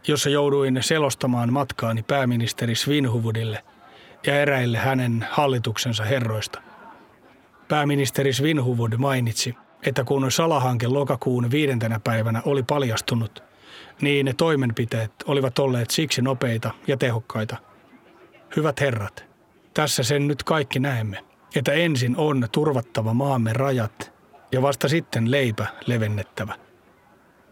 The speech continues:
Vihdoin pääsin omille teilleni. Joensuun suojeluskuntapiirin herrat ostivat minulle kengät, sukat ja hatun ja antoivat minulle rahana menettämäni repun hinnan.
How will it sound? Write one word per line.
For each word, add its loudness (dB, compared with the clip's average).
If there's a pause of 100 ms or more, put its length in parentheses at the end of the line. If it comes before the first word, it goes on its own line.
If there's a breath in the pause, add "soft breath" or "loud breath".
(120)
Vihdoin 2
pääsin 2
omille 0 (120)
teilleni. -2 (1080)
Joensuun 4
suojeluskuntapiirin 0 (180)
herrat -2
ostivat 0
minulle 0
kengät, 0
sukat -2
ja 2
hatun 0 (520 loud breath)
ja 4
antoivat 2
minulle 2
rahana 2
menettämäni 0 (100)
repun 0
hinnan. 0